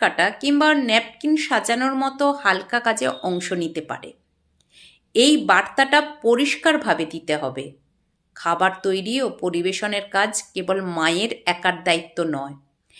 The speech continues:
এই কাজটি যেন পরিবারের সম্মিলিত দায়িত্ব বলে মনে করা হয়।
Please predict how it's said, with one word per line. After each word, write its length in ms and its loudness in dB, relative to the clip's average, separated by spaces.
এই 240 2
কাজটি 540 -2
যেন 280 0
পরিবারের 680 2
সম্মিলিত 800 0
দায়িত্ব 520 0
বলে 220 -2
মনে 300 0
করা 240 -6
হয়। 220 -12